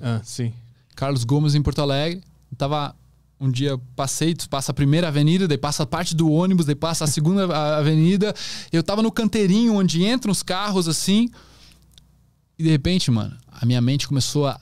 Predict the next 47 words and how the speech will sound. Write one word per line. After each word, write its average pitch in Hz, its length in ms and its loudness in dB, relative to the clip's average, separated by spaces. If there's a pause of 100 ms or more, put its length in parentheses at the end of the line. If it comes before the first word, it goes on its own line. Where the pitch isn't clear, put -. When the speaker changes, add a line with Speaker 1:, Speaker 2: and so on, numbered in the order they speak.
(160)
Speaker 2:
a 139 120 0
enlouquecer, 139 500 2
meu 143 100 4
coração 135 380 -2
começou, 139 420 0
tá, - 140 -8
tá, 123 140 -4
tá, - 100 -6
tá, 156 120 -6 (120)
tá, 156 120 -10
tá, 156 140 -6
tá, 151 140 0
minha, 143 180 4
minhas 131 240 2
mãos 147 200 4
começaram 147 300 2
a - 20 0
suar, 139 420 0
eu 139 80 -2
tava 147 160 -2
tendo 160 160 0
um 175 60 0
ataque, - 420 -6
achei 135 180 0
que 143 120 -2
ia 135 60 0
ter - 120 -6
um 135 60 4
ataque 131 240 -4
de - 60 -10
coração, 165 500 0 (960)
não - 60 -20
sabia 156 200 2
o 151 40 -4
que - 40 -8
fazer, 165 240 0
a 175 40 0
primeira 180 220 2
coisa 180 200 0
que - 80 0
eu 170 80 0
lembrei: 190 600 2 (280)
respira, 143 680 0 (200)
parei, 139 420 0
mano, 202 160 4
parei 143 300 0
tudo 170 440 0